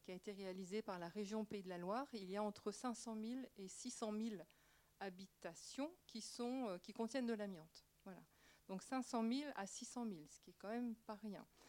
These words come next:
Euh, il y a, je crois, vingt mille maisons qui ont des flocages. Donc des flocages qui, dont trente pour cent sont en mauvais état. Ça veut dire quoi ? Aujourd'hui, ces maisons, ces bâtiments,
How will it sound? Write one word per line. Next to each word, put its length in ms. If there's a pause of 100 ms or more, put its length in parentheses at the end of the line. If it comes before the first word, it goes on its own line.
(380)
Euh, 200
il 180
y 80
a, 160
je 140
crois, 260
vingt 240
mille 380
maisons 540 (260)
qui 240
ont 140
des 100
flocages. 560 (400)
Donc 180
des 100
flocages 680
qui, 360
dont 200
trente 300
pour 140
cent 200
sont 280 (240)
en 380
mauvais 420
état. 280 (680)
Ça 200
veut 120
dire 280
quoi ? 300
Aujourd'hui, 500
ces 220
maisons, 560
ces 180
bâtiments, 840